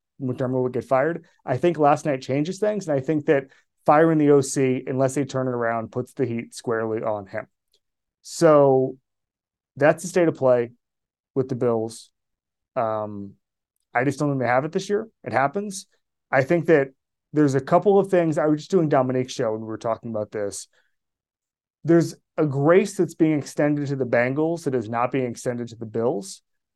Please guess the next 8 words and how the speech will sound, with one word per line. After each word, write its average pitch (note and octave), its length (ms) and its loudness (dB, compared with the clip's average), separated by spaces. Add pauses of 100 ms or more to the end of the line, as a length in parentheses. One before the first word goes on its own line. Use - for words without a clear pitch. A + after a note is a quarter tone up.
(120)
even D3 240 2
though B2+ 440 4 (360)
the B2+ 100 -2
Bills C3 300 2
have B2 180 -2
been B2+ 180 -2
banged A2+ 260 -2
up. G#3 180 0